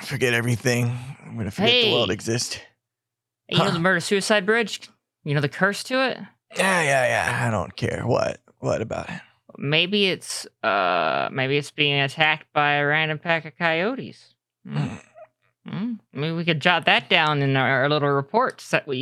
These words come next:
Speaker 2: y-, you wanted to make. Would that make you feel better?
Speaker 1: No, I don't think so.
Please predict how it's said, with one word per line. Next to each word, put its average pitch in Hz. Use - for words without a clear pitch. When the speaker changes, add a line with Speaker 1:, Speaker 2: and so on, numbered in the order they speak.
Speaker 2:
y-, 117
you 139
wanted 127
to 120
make. 117
Would -
that 156
make 165
you 185
feel 214
better? 254
Speaker 1:
No, 202
I 139
don't 95
think -
so. 98